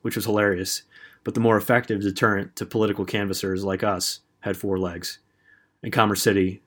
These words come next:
the packs of chihuahuas raced to the chain link fences like paparazzi, somehow united and chaotic at once. In Pueblo, they are pit bulls with stressed chains and sloppy cartoon jaws. In Congress Park and Cheeseman Park and Capitol Hill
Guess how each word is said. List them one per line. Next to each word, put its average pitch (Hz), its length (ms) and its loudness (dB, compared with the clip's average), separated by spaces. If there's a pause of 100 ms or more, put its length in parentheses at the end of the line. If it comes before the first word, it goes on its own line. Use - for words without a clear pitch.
the 117 80 -6
packs - 340 2
of 104 80 -4
chihuahuas 98 600 0
raced 98 280 2
to - 80 -12
the 110 160 -12
chain 101 320 -6
link 98 200 -4
fences 95 520 -8
like 101 160 -8
paparazzi, 98 680 -4 (580)
somehow 110 300 2
united 98 580 0 (140)
and 101 100 -6
chaotic 95 480 -2
at - 120 -8
once. 95 380 -8 (580)
In 110 100 -4
Pueblo, 104 520 2 (400)
they 107 100 0
are 98 60 2
pit 127 260 0
bulls 95 240 0
with 92 100 -2
stressed - 340 -2
chains 101 400 -2
and 95 120 -4
sloppy 101 360 -4
cartoon 98 440 -4
jaws. 92 480 -4 (540)
In 127 100 -4
Congress 107 340 2
Park 104 380 -2
and 92 80 -6
Cheeseman 104 340 0
Park 101 340 -4
and 101 80 -6
Capitol 101 380 -6
Hill 95 420 -2